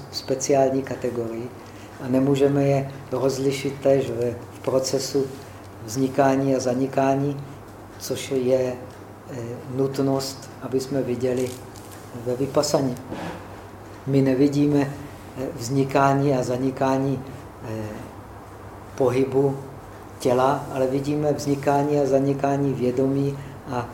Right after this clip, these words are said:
toho těla, který se hýbe. Ale vznikání a zanikání manifestace těla nevidíme.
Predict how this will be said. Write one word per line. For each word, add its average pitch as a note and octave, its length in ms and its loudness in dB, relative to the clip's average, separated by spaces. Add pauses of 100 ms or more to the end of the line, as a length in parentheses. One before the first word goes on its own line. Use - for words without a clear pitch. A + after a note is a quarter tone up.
(140)
toho C3+ 240 4
těla, C3+ 460 2
který C3+ 680 0
se - 180 -2
hýbe. D3 360 -2 (1080)
Ale B2 240 -2 (460)
vznikání C#3 680 4
a C3+ 40 4
zanikání C3+ 800 2 (200)
manifestace C3+ 920 2 (600)
těla C3+ 460 4 (1200)
nevidíme. D#3+ 520 2